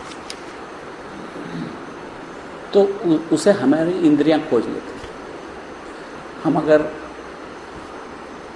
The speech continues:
कोई कीमती हीरा खोजने जाते हैं तो हमें दिख जाता है ये रहा। अगर हम कोई कीमती चीज़ खरीद के लाते हैं तो वो हमको हमारे हाथ में मिल जाता है ये रहा।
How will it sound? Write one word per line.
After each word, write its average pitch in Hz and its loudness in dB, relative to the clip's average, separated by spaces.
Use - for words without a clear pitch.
कोई 165 2
कीमती 156 6
हीरा 151 6
खोजने 143 6
जाते 127 2
हैं 139 2
तो 139 -2
हमें 127 2
दिख - 0
जाता - -6
है - -6
ये - 0
रहा। - -10
अगर 143 2
हम 143 6
कोई 156 4
कीमती 147 6
चीज़ 151 2
खरीद 143 0
के 151 6
लाते 135 6
हैं 139 2
तो 151 0
वो 135 4
हमको 123 2
हमारे 123 4
हाथ 110 -2
में 65 0
मिल - -2
जाता - -8
है - -2
ये - 0
रहा। - -6